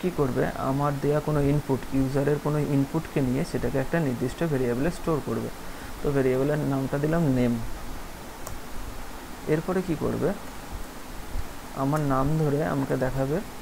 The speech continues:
"কেমন আছো?" হাই,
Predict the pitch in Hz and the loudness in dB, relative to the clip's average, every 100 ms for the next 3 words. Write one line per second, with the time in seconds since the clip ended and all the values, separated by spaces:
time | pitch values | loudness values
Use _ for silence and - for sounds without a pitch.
0 | - - - - - 139 139 147 139 139 | -8 -8 -8 -8 -2 0 2 2 0 0
1 | 127 113 - - - - - - - - | -4 -4 -6 -8 -10 -10 -12 -12 -12 -10
2 | - - - - - - - - - - | -10 -8 -10 -12 -12 -14 -14 -14 -12 -8
3 | - 135 139 165 | 0 2 4 2